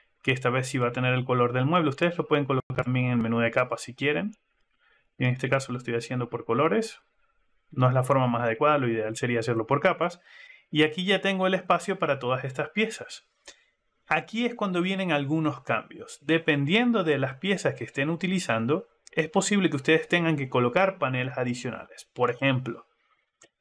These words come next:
para el lavavajillas hay un borde de seguridad por acá que uno debería respetar, porque está como, o sea, el hueco de donde va la pieza.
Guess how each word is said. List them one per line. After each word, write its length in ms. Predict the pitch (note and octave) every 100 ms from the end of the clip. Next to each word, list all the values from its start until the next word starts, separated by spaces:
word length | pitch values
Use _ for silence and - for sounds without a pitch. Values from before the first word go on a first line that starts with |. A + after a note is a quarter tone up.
| _ _ _
para 220 | D3+ E3
el 80 | E3+
lavavajillas 960 | D3+ C#3+ C#3 C3+ A3+ G#3 C3+ D3 - -
hay 200 | C#3 D3+
un 180 | D#3+ D#3
borde 360 | D#3 F3 D3 C3+
de 120 | B2+
seguridad 640 | B2+ B2 A#2+ A#2+ C#3 D3+
por 140 | E3+ F3
acá 320 | F3 C#3 C3+
que 140 | D3
uno 240 | D#3 E3 D#3
debería 500 | C#3+ B2+ B2+ B2+ A#2+
respetar, 840 | - B2+ B2 - B2 A#2+ C#3 A#2 - _ _ _ _ _
porque 200 | B2 B2+
está 240 | B2+ F3 E3+
como, 420 | D3+ C3+ B2+ -
o 40 | -
sea, 160 | C3+
el 120 | B2+
hueco 360 | B2+ E3 E3+ E3
de 80 | C#3+
donde 320 | C3 C3+ C#3+
va 140 | C#3+
la 140 | C3 A2+
pieza. 400 | C3 B2 -